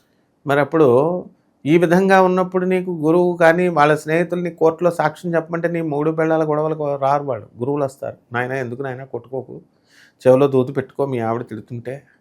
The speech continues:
మీ ఆవిడ కాళ్ళు పట్టుకో నాయనా" అని చెప్తాం, వింటే కదా. కాబట్టి ఈ యొక్క కన్యా రాశి వాళ్ళ రైతులు బ్రహ్మాండంగా ఉంటుంది,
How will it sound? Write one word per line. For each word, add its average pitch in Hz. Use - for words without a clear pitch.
మీ 123
ఆవిడ 120
కాళ్ళు 123
పట్టుకో 127
నాయనా" 120
అని 190
చెప్తాం, 131
వింటే 143
కదా. 98
కాబట్టి 117
ఈ 117
యొక్క 120
కన్యా 123
రాశి 123
వాళ్ళ 107
రైతులు 147
బ్రహ్మాండంగా 113
ఉంటుంది, 101